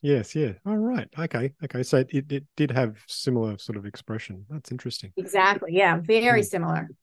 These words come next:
Speaker 2: Very
Speaker 1: Mm-hmm.
Speaker 2: similar.
Speaker 1: So
Speaker 2: Yeah, but, you know, daily, almost daily, this would be happening.
Speaker 1: Oh, wow. That's, that's intense. I mean, uh, there's, there's a book written about these sort of things, and it's called,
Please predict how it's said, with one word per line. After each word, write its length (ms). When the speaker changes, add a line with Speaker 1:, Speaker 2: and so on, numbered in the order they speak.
Speaker 2:
Very 320
Speaker 1:
Mm-hmm. 100
Speaker 2:
similar. 380
Speaker 1:
So 180
Speaker 2:
Yeah, 80
but, 260
you 120
know, 60
daily, 440
almost 400
daily, 380
this 160
would 80
be 80
happening. 460
Speaker 1:
Oh, 200
wow. 260
That's, 220
that's 280
intense. 480
I 80
mean, 340
uh, 120
there's, 300
there's 160
a 40
book 280
written 240
about 300
these 180
sort 160
of 80
things, 360
and 80
it's 100
called, 400